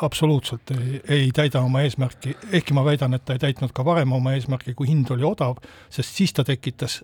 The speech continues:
sellise hinna, mis võttis ettevõtetelt huvi investeerida elektri tootmisse. Ja, ja siis põhjendati kõike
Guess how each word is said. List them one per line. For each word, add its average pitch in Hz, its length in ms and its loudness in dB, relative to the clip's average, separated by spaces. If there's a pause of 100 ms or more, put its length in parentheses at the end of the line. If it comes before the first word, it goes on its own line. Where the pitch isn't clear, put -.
(120)
sellise 185 480 0
hinna, 175 300 2
mis 135 200 0 (180)
võttis 143 440 -4
ettevõtetelt 131 680 -4
huvi 156 240 4 (580)
investeerida 135 960 2
elektri 139 400 0
tootmisse. 131 600 -2 (440)
Ja, 135 160 2
ja 127 140 2
siis 156 160 0
põhjendati 127 560 0
kõike 135 600 -2